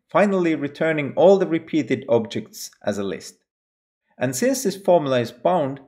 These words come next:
to the repeat with property of the icon component, the component will now be repeated with the list returned by the formula. As we can see, the stars are now repeating according to the numbers from the fruit objects.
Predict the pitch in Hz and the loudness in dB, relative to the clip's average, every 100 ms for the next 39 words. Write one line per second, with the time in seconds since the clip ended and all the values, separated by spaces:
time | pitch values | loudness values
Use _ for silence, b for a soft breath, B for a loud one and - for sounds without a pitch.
0 | _ - 131 131 139 - 202 196 127 127 | _ -6 -4 -4 -6 -4 -4 -2 -6 -2
1 | - 117 117 110 113 110 - 156 170 131 | -2 0 -2 -2 -2 -2 0 0 0 -2
2 | 110 - 107 107 113 110 113 123 b b | -6 -2 -2 0 -2 -2 -6 -10 b b
3 | 131 - 131 123 202 190 156 131 127 127 | -8 -2 -2 4 6 6 2 0 0 4
4 | 160 160 156 143 127 131 156 147 135 104 | 4 4 2 0 -2 -4 -6 -6 -8 -10
5 | b b b 120 117 127 135 175 - - | b b b -8 -4 -2 -2 -2 -6 -6
6 | 120 123 135 127 123 - 120 117 123 107 | -6 -2 -2 0 -4 2 2 2 2 0
7 | 87 69 - - _ _ _ _ _ _ | 0 -6 -10 -12 _ _ _ _ _ _
8 | _ _ _ _ _ _ _ - 135 156 | _ _ _ _ _ _ _ -4 -4 -2
9 | 160 165 156 - 226 196 190 B B _ | -2 -2 -2 -6 -6 -6 -8 B B _
10 | - - 196 208 170 156 147 147 135 135 | -16 -2 4 4 6 4 4 4 2 -4
11 | - 165 151 131 - 127 - 143 131 123 | -6 -6 -4 -6 -8 -6 0 2 2 -4
12 | 113 110 123 135 117 120 107 107 b b | -6 -4 0 2 2 2 2 -2 b b
13 | _ 117 110 107 127 101 - 92 - - | _ -6 -4 -8 -6 -6 -4 -6 -8 -20
14 | _ _ | _ _